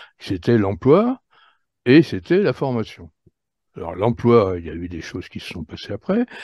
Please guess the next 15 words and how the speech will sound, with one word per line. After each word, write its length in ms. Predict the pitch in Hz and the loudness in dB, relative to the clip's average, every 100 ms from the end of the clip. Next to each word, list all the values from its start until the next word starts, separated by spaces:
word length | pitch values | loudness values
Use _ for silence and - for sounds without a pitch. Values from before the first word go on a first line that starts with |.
| - - | -20 -8
et 180 | - 98 | -2 -2
sur 280 | - - 123 | -2 2 2
la 100 | 95 | 2
formation, 680 | - 87 90 - 143 208 226 | -2 -8 -10 -6 -2 -2 -4
bah, 180 | - | -6
il 60 | 85 | -12
y 80 | 80 | -10
a 80 | 82 | -6
eu 500 | 165 151 104 104 - | -4 -4 -4 -10 -8
un 180 | 107 117 | 2 4
accord 480 | 117 107 - 117 101 | 4 2 2 2 2
qu'il 120 | - | -6
faut 140 | - 87 | -12 -10
pas 140 | 98 | -8
oublier 540 | 87 92 92 101 101 | -8 -10 -2 0 0